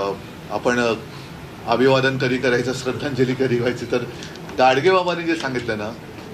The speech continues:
की धर्म हा जगायचा असतो, सांगायचा नसतो, आणि खरा धर्म हा मी मुख्यमंत्री असताना गाडगे बाबांनी जो या दशसूत्री सांगितलेला आहे, तो खरा धर्म.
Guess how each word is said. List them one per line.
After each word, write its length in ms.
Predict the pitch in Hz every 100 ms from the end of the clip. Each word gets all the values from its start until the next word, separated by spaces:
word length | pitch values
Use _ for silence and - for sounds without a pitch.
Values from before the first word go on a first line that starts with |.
| -
की 260 | 175 185
धर्म 380 | - 123 131 170
हा 140 | 160
जगायचा 500 | 180 127 120 147 143
असतो, 220 | 113 - 107
सांगायचा 480 | 127 117 135 135
नसतो, 400 | 117 98 - 92 - - - - -
आणि 180 | - 139 151
खरा 220 | 131 151
धर्म 400 | 165 160 160 139 147 - - -
हा 120 | 156
मी 180 | 156 190
मुख्यमंत्री 560 | 175 170 165 160 160
असताना 340 | 160 - 165 165
गाडगे 340 | 127 123 147
बाबांनी 360 | 165 160 165 165
जो 180 | 160 160 135 123
या 160 | 135 143
दशसूत्री 640 | 135 123 170 156 151 160
सांगितलेला 420 | 151 131 123 131
आहे, 100 | 175
तो 120 | 220 214
खरा 180 | 147 139
धर्म. 300 | 117 92